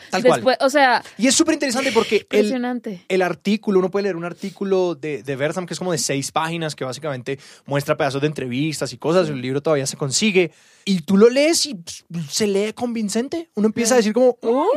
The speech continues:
Speaker 1: qué
Speaker 2: sí.
Speaker 1: interesante", son los niños reportando que ellos como hicieron estas cosas por estas razones, ¿no? Como de que los
Speaker 2: Sí.
Speaker 1: cómics tuvieron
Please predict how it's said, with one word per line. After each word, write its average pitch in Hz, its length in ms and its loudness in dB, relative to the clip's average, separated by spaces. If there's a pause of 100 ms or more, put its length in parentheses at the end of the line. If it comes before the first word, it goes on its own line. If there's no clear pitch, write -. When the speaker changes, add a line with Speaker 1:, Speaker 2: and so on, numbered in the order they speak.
Speaker 1:
qué 254 80 0
Speaker 2:
sí. 254 60 2
Speaker 1:
interesante", 294 640 2
son 220 100 2
los 226 80 4
niños 254 420 0 (500)
reportando 202 720 2
que 143 340 -2
ellos 160 460 2 (180)
como 131 300 -4
hicieron 131 420 -2
estas 156 300 -2
cosas 247 260 2
por 131 140 -6
estas 170 240 -6
razones, 196 340 0
¿no? 208 160 0
Como 165 220 0
de 135 80 -4
que - 120 -8
los 127 120 -4
Speaker 2:
Sí. 202 60 -4
Speaker 1:
cómics 156 280 -4
tuvieron 156 560 -2